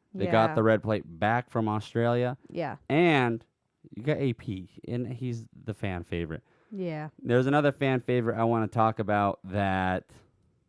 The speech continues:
Speaker 1: not just him, but the whole team has,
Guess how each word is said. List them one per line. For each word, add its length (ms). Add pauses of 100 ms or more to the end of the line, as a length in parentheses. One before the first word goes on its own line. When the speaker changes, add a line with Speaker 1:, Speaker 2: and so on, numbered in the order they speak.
(720)
Speaker 1:
not 320
just 240
him, 480 (140)
but 100
the 80
whole 200
team 380 (1000)
has, 640